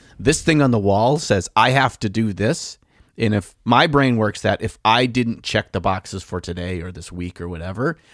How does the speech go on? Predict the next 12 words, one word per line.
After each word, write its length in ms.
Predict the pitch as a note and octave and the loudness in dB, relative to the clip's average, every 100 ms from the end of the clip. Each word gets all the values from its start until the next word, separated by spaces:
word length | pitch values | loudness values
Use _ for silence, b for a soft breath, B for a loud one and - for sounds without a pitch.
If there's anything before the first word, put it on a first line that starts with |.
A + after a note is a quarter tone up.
| b - | b 2
I, 280 | A2 A2 - _ _ _ - _ - | 2 2 -2 _ _ _ -20 _ 0
my, 220 | A2 - | 2 2
I 120 | A2+ | 0
feel 280 | - A#2 A#2 | 0 2 2
bad. 240 | F2 F2 - | 0 -6 -8
Like, 160 | F2 G2 | -8 -2
I 140 | G2 | -2
feel 280 | - G#2+ F#2 | 0 -2 -2
like 200 | F#2 - | -2 -6
a, 60 | - _ _ - | -16 _ _ -14
a 60 | |
turd. 480 | - G#2+ G2 E2+ | -4 -2 -2 -4